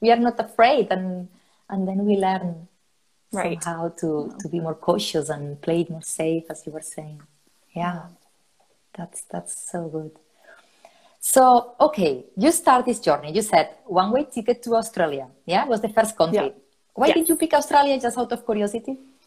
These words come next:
Speaker 2: I, um, so I'm a travel hacker also. So I save, I'll save points up so that I can stay in, like, fancy hotels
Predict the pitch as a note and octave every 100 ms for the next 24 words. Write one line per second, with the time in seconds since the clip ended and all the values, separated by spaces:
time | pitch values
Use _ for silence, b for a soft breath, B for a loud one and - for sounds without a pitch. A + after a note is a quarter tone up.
0 | _ - _ B B B - B3+ C4+ D4
1 | D4+ D4+ D4+ C#4 C4+ B3+ A#3+ A#3 B3 B3+
2 | B3 B3 - A3+ A3 A3 F#3+ G3 G3+ G#3+
3 | A#3 - A3 A3 G#3 G3+ A3 G3 - G#3+
4 | G3+ G3 F#3 - _ _ G#3 - G#3 -
5 | G#3 G3 - - - - A3+ A3+ - _
6 | _ _ _ - A#3 G3+ G3 F#3+ G3 -
7 | - F#3+ F#3+ F3+ - _ G3 F#3 G3+ F#3
8 | G3 F#3 G#3 F3+ F#3 F#3 -